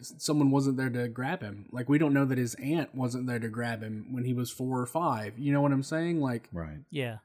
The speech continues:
Speaker 1: I think he just assumes it's all gonna work out. He is naive, and he has been from the very beginning.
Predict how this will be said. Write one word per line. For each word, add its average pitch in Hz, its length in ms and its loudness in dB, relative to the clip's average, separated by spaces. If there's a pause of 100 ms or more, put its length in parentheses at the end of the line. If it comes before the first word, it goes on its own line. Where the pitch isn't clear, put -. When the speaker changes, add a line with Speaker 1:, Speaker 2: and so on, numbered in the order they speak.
(140)
Speaker 1:
I 139 80 2
think 175 200 4
he 180 100 4
just 165 200 2
assumes 170 520 4
it's 127 140 0
all 131 180 0
gonna 127 220 2
work 120 260 -2
out. 151 180 -2
He 165 200 2
is 170 140 4
naive, 156 460 2
and 120 140 2
he 135 60 4
has 139 260 2
been 135 180 2
from 123 380 0
the 131 100 -2
very 127 240 0
beginning. 123 460 0